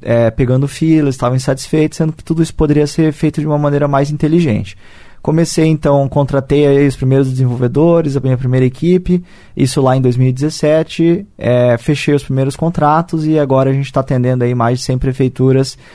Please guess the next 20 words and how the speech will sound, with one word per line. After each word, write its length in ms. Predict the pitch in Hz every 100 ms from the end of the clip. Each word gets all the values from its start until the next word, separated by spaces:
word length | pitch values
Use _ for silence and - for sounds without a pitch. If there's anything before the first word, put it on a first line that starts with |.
| - -
com 160 | - 127
essa 220 | 127 151
ferramenta, 640 | - 139 147 135 110 92 107
sempre 320 | - 156 165
pensando 640 | 170 160 - 147 156 156
em, 280 | 156 156 156 - - - - -
é, 260 | 123 123
tornar 760 | - 147 147 139 135 151 151 -
a, 420 | 131 123 123 120 -
o 100 | 127
serviço 360 | 143 131 135
público 380 | 147 139 143 139
mais 500 | 131 131 143 143 -
eficaz 800 | 139 131 139 131 123 135 151 139
e, 180 | 135 131
e 160 | - 123
prático 460 | - 123 127 - -
pra 120 | 131
todo 200 | 139 147
mundo. 300 | 123 101